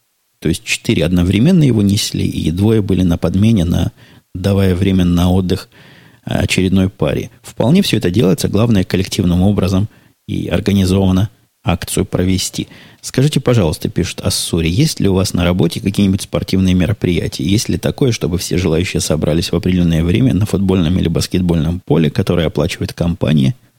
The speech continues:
и играли? А если есть, участвуете ли вы в таких играх?» Вот тут врать не буду, не скажу, но сегодня как раз пришла новость. Пришло сообщение, что если я или любой из моих работников хочет побежать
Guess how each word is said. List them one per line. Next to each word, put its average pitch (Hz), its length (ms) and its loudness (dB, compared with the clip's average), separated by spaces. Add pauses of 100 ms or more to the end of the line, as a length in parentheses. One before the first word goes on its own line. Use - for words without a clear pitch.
(160)
и - 120 0
играли? - 440 -2 (680)
А 87 140 -4
если 87 320 0
есть, 143 220 0
участвуете - 480 -2
ли 90 80 2
вы 98 60 -2
в - 100 -10
таких - 380 -6
играх?» - 320 -6 (500)
Вот 147 200 0
тут 151 200 0
врать 104 380 0
не 92 200 4
буду, 101 220 2
не 95 120 2
скажу, 117 400 0
но 123 120 4
сегодня 120 420 0
как 101 160 -2
раз 139 180 0
пришла - 400 -2
новость. - 520 -4
Пришло 107 320 -2
сообщение, 151 480 0
что - 160 -4
если 85 280 -2
я 90 300 -2 (200)
или 85 160 -2
любой 92 340 0
из 87 80 -2
моих 92 280 0
работников 82 600 -2
хочет - 280 -6
побежать 202 560 0